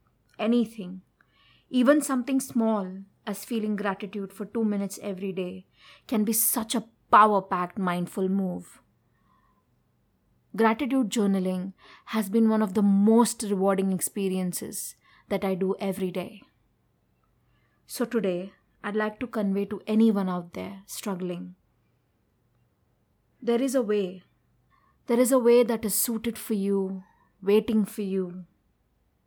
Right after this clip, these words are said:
And there is comfort in knowing that it is there.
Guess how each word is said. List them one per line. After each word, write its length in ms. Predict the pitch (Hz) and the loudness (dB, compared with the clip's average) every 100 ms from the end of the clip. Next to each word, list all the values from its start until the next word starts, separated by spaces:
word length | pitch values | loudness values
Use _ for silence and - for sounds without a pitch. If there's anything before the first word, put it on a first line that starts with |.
| _ _ _ _ _ - | _ _ _ _ _ 0
And 160 | 220 | 2
there 140 | 214 208 | 4 2
is 160 | 220 | 0
comfort 640 | - 214 202 226 190 - _ - | -2 0 0 0 -4 -6 _ -6
in 180 | 196 | 0
knowing 300 | 196 190 185 | 0 0 0
that 220 | 185 180 180 | -2 -4 -6
it 160 | - | -8
is 100 | 185 | -8
there. 360 | - 190 202 | -8 -10 -12